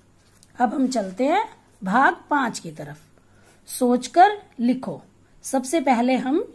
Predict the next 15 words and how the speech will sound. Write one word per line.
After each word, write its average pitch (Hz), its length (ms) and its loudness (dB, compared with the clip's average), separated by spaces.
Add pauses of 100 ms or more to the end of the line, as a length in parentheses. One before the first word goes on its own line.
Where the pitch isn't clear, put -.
यह 233 240 0
प्रश्न 339 440 -2
पढ़ेंगे 220 640 -2 (440)
और 226 120 2
फिर 330 260 0
इसका 233 380 -2
उत्तर - 680 2 (320)
यहाँ 220 420 0
खाली 208 280 -4
स्थान 190 340 -8
में 349 400 -2
लिख 294 240 2
देंगे। 147 400 -8 (680)
चिड़िया 262 600 4 (640)
कहाँ 247 580 -2